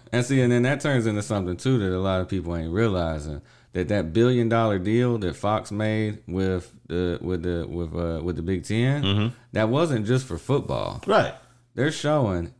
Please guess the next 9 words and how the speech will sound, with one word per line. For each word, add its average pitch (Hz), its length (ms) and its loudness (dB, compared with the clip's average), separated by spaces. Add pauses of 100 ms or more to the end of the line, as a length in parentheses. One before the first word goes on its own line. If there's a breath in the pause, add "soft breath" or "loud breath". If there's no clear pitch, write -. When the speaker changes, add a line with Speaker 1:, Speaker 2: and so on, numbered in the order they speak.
Speaker 1:
every 104 460 0
sport - 720 0
that 87 180 -2
that 104 260 -2
conference 92 480 -2
has. 87 360 0
Speaker 2:
Right. 113 140 6
Speaker 1:
Now, 131 140 4
granted, 117 460 0